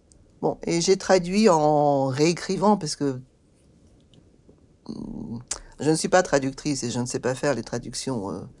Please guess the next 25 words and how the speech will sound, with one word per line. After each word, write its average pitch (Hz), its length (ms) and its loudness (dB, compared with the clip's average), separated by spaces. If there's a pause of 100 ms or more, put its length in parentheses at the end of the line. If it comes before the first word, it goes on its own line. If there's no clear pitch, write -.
(200)
très 135 160 2
proche 139 240 0
du 127 140 -8
texte, - 260 -2
donc - 220 -12
c'est 117 140 -8
toujours 147 240 -2
une 120 260 0 (180)
sorte 131 200 0
de 120 60 -2
réécriture, 135 600 -4 (520)
où 151 80 -2
j'ai 160 120 2
écrit 185 260 2
le, 147 160 4
le 139 140 0
français. 135 400 -6 (800)
Et - 80 0
ça 262 100 6
a 190 60 4
commencé 269 340 4
comme 175 220 0
ça. 233 340 2 (1160)
Le 208 180 10
Honton, 247 500 6